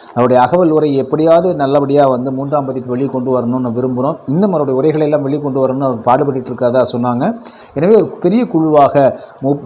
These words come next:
பாபு ஐயா, அதே போல இன்பசேகரன், சேகரன் ஐயா, மலேசியாவிலிருந்து இருக்கக்கூடிய சேகரன் ஐயா, அப்புறம் வெங்கட் ஐயா இவர்களுடைய பணியெல்லாம் மகத்தான பணி.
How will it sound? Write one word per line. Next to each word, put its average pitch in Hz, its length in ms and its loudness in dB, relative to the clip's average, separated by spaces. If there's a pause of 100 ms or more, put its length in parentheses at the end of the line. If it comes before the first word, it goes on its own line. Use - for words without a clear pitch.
பாபு 139 320 4
ஐயா, 135 400 4
அதே 139 240 0
போல 135 240 0
இன்பசேகரன், 131 680 0
சேகரன் 147 360 0
ஐயா, 127 200 0
மலேசியாவிலிருந்து 123 160 2 (120)
இருக்கக்கூடிய 127 640 0
சேகரன் 131 400 -2
ஐயா, 127 340 2 (440)
அப்புறம் 123 300 0
வெங்கட் 175 300 2
ஐயா 143 220 4
இவர்களுடைய 127 560 0
பணியெல்லாம் 139 400 -2
மகத்தான 135 460 0
பணி. 151 380 -2